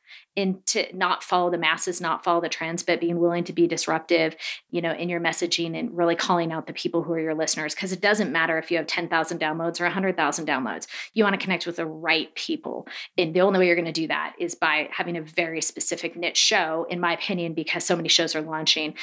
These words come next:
And then the second thing is you have to be willing to commit. If you launch a podcast and somebody goes to listen to it and they find that you haven't recorded or posted a show since, you know, two thousand seventeen, that is really bad branding. And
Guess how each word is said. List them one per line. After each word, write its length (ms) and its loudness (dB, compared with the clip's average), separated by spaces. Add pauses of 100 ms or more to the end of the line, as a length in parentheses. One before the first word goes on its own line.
(180)
And 100 2
then 100 2
the 80 0
second 260 2
thing 120 4
is 100 0
you 60 2
have 380 2
to 80 -6
be 120 4
willing 280 0
to 60 -10
commit. 340 -4
If 160 -4
you 100 2
launch 240 2
a 60 -2
podcast 640 2 (340)
and 220 4
somebody 240 6
goes 200 4
to 60 0
listen 320 4
to 200 4
it 260 4
and 160 0
they 80 6
find 300 2
that 100 0
you 60 4
haven't 160 4
recorded 480 2
or 80 2
posted 320 -2
a 40 2
show 280 4
since, 320 -2
you 80 0
know, 100 0
two 140 -2
thousand 280 2
seventeen, 480 2 (180)
that 140 4
is 180 2
really 580 2
bad 320 0
branding. 560 -6 (100)
And 280 2